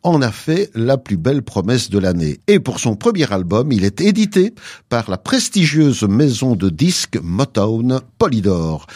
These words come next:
sans compter qu'il bénéficie du label Un événement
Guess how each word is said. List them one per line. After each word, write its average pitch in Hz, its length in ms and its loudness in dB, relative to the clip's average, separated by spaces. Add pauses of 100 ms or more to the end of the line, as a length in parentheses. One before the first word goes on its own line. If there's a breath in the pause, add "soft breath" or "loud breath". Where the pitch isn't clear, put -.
(140 loud breath)
sans 143 240 -2
compter 127 440 -2
qu'il 98 280 -2
bénéficie 123 880 0
du 85 200 -2
label 123 640 0 (220 loud breath)
Un 170 100 4
événement 113 680 0